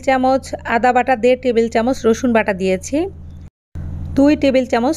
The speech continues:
সয়া সস দিয়ে দিয়েছি। আস্ত মশলা থেকে অল্প কিছু মশলা এখানে অ্যাড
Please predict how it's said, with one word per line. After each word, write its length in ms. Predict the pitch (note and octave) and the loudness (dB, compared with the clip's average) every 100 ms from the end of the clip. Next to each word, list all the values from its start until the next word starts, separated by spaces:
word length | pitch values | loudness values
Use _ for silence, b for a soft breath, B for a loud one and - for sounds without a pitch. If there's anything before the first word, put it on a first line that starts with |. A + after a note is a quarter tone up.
| - | 0
সয়া 260 | B3+ A#3+ B3 | 2 2 2
সস 160 | C4+ B3 G#3+ | 0 0 2
দিয়ে 140 | A3 | 2
দিয়েছি। 460 | G3 G3+ G3 - D4+ G4 - - - - - - - - B3+ | 2 -2 -2 -4 -4 -4 -10 -18 -16 -16 -16 -16 -12 -2 0
আস্ত 180 | C4 - C#4+ | 0 0 0
মশলা 300 | B3+ C#4 C4+ C4+ | 2 2 2 2
থেকে 180 | B3+ C4 B3+ | 2 2 2
অল্প 140 | A#3 B3+ | 2 -2
কিছু 160 | B3 C4+ | -2 -2
মশলা 300 | G#3+ A#3 B3 A#3+ | -2 0 0 0
এখানে 180 | A#3+ A#3+ | 0 0
অ্যাড 140 | A3+ | -2